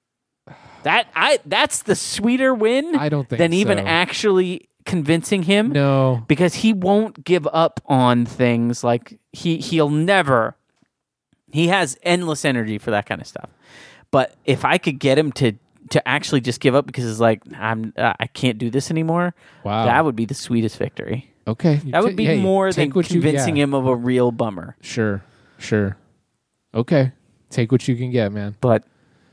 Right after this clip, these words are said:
Speaker 2: I, yeah.
Speaker 1: Yeah.
Speaker 2: I mean, I don't know. Poor, poor Phil.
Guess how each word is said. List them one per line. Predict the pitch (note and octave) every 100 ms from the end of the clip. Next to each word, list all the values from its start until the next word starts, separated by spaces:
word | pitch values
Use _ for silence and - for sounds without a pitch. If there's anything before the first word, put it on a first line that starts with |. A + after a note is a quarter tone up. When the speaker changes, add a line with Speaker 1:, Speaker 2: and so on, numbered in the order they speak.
| _ _ _ _ _ _ _ -
Speaker 2:
I, | G2 -
yeah. | A2+ A2
Speaker 1:
Yeah. | C#3 C#3+ C#3 -
Speaker 2:
I | A#2
mean, | A2+ A2 G#2 G#2+ - _ - - _
I | - G#2
don't | A2+
know. | A2+ G#2 G2+ _ _
Poor, | - B2+ - -
poor | D#3+
Phil. | D#3 - G2+